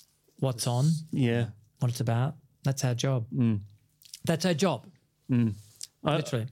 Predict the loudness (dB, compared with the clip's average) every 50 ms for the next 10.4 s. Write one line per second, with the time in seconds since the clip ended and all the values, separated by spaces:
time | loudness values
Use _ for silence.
0 | -4 -2 -2 0 0 0 0 0 0 -2 -4 -6 -4 -2 0 2 2 2 0 -2
1 | -4 -6 _ _ _ _ _ _ _ 2 2 2 2 -2 -6 -12 _ _ -4 0
2 | 2 2 2 2 2 2 2 0 0 0 -2 -4 -10 -16 _ -20 -20 -6 -2 -2
3 | 0 0 0 -2 -4 -6 -12 -20 _ _ _ _ _ -2 -2 -2 0 0 0 0
4 | 0 -2 -4 -6 -4 -2 -2 0 0 0 -2 -2 -4 -4 -2 0 2 2 2 0
5 | 0 0 0 0 0 0 -2 -2 -4 -2 -2 -2 0 -2 -4 -4 -4 -4 -2 -2
6 | -4 -2 -2 0 0 0 0 -2 -4 -10 -18 -20 -20 -20 -20 -20 -20 -20 -20 -20
7 | -20 -20 _ _ _ _ _ _ _ _ _ _ _ 0 2 2 4 4 4 4
8 | 4 4 4 4 2 2 2 2 2 2 2 2 2 2 2 2 2 0 -4 -10
9 | -18 _ _ 2 2 2 2 2 2 2 2 0 0 0 0 0 0 0 -2 -2
10 | 0 2 2 2 0 0 -2